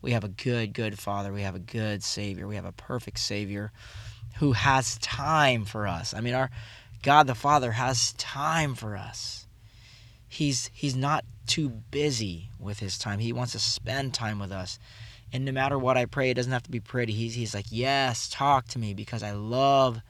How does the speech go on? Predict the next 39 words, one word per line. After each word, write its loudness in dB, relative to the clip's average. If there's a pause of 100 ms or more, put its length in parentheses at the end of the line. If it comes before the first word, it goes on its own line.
(360)
spending -6
time -4
with -8
you. -12 (880)
I -6
love -2
getting -6
on -8
the -8
floor -8
with -10
you -8
and -8
coloring -6
with -10
you." -10
And, -14
and, -12 (520)
and -6
you 0
can 0
just, -2 (1040)
your 0
prayer 4
can 0
look -2
like -2
these -6
little 0 (580)
jacked 2
up -2
little 0
Christmas -2
trees -2
that -2
my -2
four-year-old -2
<laughs> -6
draws. -4